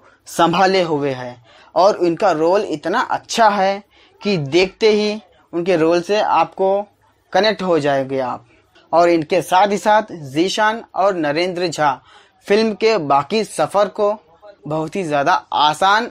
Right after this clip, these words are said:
और सुलझा हुआ बनाते हैं। इस फिल्म का एक और मजबूत पहलू है, वो है इस मूवी के डायलॉग्स। मैंने आज तक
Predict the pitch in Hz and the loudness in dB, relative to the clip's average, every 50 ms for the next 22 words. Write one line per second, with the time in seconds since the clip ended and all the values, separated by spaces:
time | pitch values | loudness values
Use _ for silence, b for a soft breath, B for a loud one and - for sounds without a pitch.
0 | - - - 180 214 233 226 - - - - 180 170 156 147 170 180 170 151 147 | -8 -4 0 0 2 0 0 -4 -8 -6 -2 -2 0 0 0 0 0 0 2 2
1 | 175 190 165 151 147 147 143 139 - - 139 127 127 127 123 117 - - - - | 2 2 2 0 0 0 -2 -2 -4 -6 -6 -8 -8 -10 -12 -14 -16 -14 -6 -2
2 | 190 202 190 - 190 196 190 160 180 165 147 - - 156 175 190 214 208 - - | -2 -2 -2 -2 -2 -2 0 0 2 0 0 0 -2 -2 0 0 0 0 0 2
3 | 208 220 233 226 202 170 156 147 139 139 160 220 240 - - - 156 165 175 190 | 2 4 4 2 0 0 0 -2 -2 -2 -2 -2 -2 -2 0 0 0 2 2 0
4 | 208 208 202 202 208 208 214 - b b b b b b 160 196 208 214 214 214 | 0 0 0 0 0 0 -2 -6 b b b b b b 0 2 2 4 4 2
5 | 220 226 165 131 165 190 185 - 180 170 160 160 170 180 - 226 233 - - - | 2 0 -2 0 0 -2 0 0 0 0 0 0 0 0 0 0 0 0 -2 -8
6 | - 156 151 143 160 156 156 147 143 131 127 135 139 - - - - _ B B | -16 -10 -2 2 4 4 6 4 4 2 0 0 -2 -8 -14 -20 -20 _ B B
7 | B B B 151 151 160 170 190 208 - - - 151 156 170 165 - - - 190 | B B B -4 -2 -2 0 0 -2 -2 -2 0 2 2 0 0 -2 -2 0 0
8 | 202 196 | 0 -2